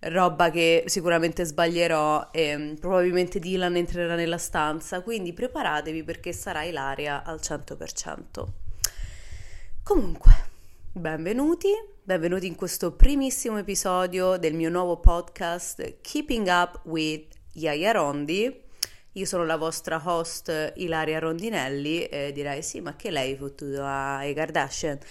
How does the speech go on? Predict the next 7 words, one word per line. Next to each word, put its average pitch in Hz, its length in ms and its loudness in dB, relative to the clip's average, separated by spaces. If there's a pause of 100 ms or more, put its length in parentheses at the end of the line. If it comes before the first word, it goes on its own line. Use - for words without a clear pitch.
(420)
Ehm, 175 340 0
no, - 220 -6 (340)
cioè 190 180 2
nel 175 120 2
senso 190 340 0
sni. 196 680 -2
<laughs> - 60 -16